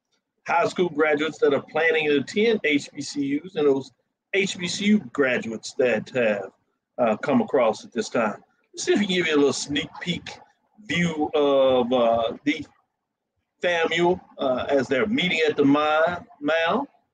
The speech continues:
or meeting of the mind, if you would. Uh, currently, famu, for those that are watching this, know this, uh,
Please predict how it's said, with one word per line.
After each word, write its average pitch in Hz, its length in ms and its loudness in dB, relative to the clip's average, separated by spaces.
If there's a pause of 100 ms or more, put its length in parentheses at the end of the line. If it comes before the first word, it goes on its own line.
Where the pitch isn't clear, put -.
(160)
or 107 140 -4
meeting 151 420 -2
of 190 100 0
the 147 80 0
mind, 139 360 0 (460)
if 143 180 -2
you 143 80 0
would. 139 260 4 (220)
Uh, 147 260 -2 (800)
currently, 190 520 0
famu, 170 720 0
for 147 100 2
those 151 300 6
that 151 100 4
are 143 60 6
watching 147 380 4
this, 151 320 -4
know 143 200 4
this, - 300 -2 (480)
uh, 127 60 -12